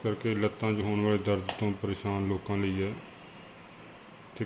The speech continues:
ਕਿੰਝ ਮਿਲੇਗੀ ਰਾਹਤ, ਉਹਦੇ ਬਾਰੇ ਇਹਦੇ ਵਿੱਚ ਦੱਸਿਆ ਜਾਵੇਗਾ। ਲੱਤਾਂ, ਜਿਵੇਂ ਕਿ ਆਪਾਂ ਨੂੰ ਪਤਾ ਵੀ ਸਾਡੀ overall ਬਾਡੀ ਦਾ ਭਾਰ ਚੱਕਦੀਆਂ,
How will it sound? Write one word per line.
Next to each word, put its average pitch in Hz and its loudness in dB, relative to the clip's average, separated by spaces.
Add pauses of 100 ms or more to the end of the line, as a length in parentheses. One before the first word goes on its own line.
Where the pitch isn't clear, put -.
ਕਿੰਝ 123 8
ਮਿਲੇਗੀ 117 8
ਰਾਹਤ, 101 4
ਉਹਦੇ 120 2
ਬਾਰੇ 104 6
ਇਹਦੇ 107 4
ਵਿੱਚ 110 2
ਦੱਸਿਆ 98 0
ਜਾਵੇਗਾ। 98 2 (1700)
ਲੱਤਾਂ, 110 4
ਜਿਵੇਂ 123 10
ਕਿ 120 8
ਆਪਾਂ 123 6
ਨੂੰ 123 6
ਪਤਾ 117 2
ਵੀ 120 8
ਸਾਡੀ 110 8
overall 110 8
ਬਾਡੀ 104 6
ਦਾ 104 2
ਭਾਰ 107 4
ਚੱਕਦੀਆਂ, 101 2